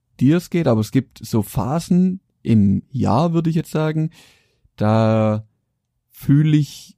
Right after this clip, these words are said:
mich richtig schlecht, da habe ich keinen Bock auf gar nichts. Ich weiß nicht, das ist, kommt bei mir wie so, ja, wie so Phasen, wie so periodisch, kommt es immer mal wieder,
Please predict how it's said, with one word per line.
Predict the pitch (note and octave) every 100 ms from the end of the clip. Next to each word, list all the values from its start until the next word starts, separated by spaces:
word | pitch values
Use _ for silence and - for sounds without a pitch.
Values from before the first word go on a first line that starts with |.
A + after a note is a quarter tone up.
| -
mich | A2+ A2 -
richtig | A2 A2 - G#2
schlecht, | - - - G2+ G2+ A2 -
da | C3
habe | C#3
ich | -
keinen | - G#2+ G#2
Bock | G#2 -
auf | G#2 - - -
gar | A2 G#2+
nichts. | G2+ F#2+ - - _ _ _ _ _
Ich | -
weiß | A#2+ -
nicht, | B2+
das | A2
ist, | C3+ - - - _ _ _ _ _ _ _ - -
kommt | B2+ C3
bei | A2+
mir | A#2+ C3+ A#2
wie | G2+ B2 C#3+
so, | C#3+ C3 A2+ G#2 D2 A#1+ F#2 - A1 - -
ja, | - A2+ A2+ A#2+
wie | A2+
so | G#2+ G2+
Phasen, | - - A2 C#3 C3 A2+
wie | A#2
so | G#2+
periodisch, | - G#2 G#2+ G#2+ D3 F3+ D#3 -
kommt | C#3 D3+
es | C#3+
immer | - D3+
mal | D3 C3 A2+
wieder, | C3+ E3+ A#3